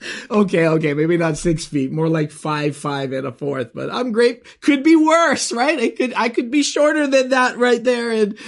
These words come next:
but I thought this picture was so funny. It just helped me to be grateful in my life. Uh, I got a question for you as we head into Thanksgiving. Is if I asked you to describe God in one word,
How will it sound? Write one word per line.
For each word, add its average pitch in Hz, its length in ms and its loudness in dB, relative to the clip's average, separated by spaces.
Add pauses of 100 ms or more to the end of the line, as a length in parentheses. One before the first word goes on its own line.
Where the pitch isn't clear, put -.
(320)
but 196 140 -2
I 196 80 0
thought 220 260 0
this 202 160 2
picture 208 300 -2
was 185 180 -2
so 208 240 0
funny. 175 340 2
It 170 80 2
just 190 160 -2
helped 196 220 0
me 185 60 0
to 185 80 0
be 180 100 -2
grateful 175 500 0
in 170 80 -2
my 170 160 0
life. 147 460 -2 (440)
Uh, 139 460 -6 (540)
I 185 120 -2
got 247 140 2
a 240 60 0
question 151 540 -4
for 123 160 -10
you 110 360 -10
as 120 220 -8
we 123 320 -6
head 135 220 -6
into 123 440 -6 (360)
Thanksgiving. 120 800 -8 (1200)
Is 143 480 2 (340)
if 156 160 -4
I 392 320 -6
asked 165 460 -4
you 139 320 -4
to 131 200 -4
describe 123 800 -6
God 117 400 -10
in 107 260 -10
one 113 300 -6
word, - 300 -16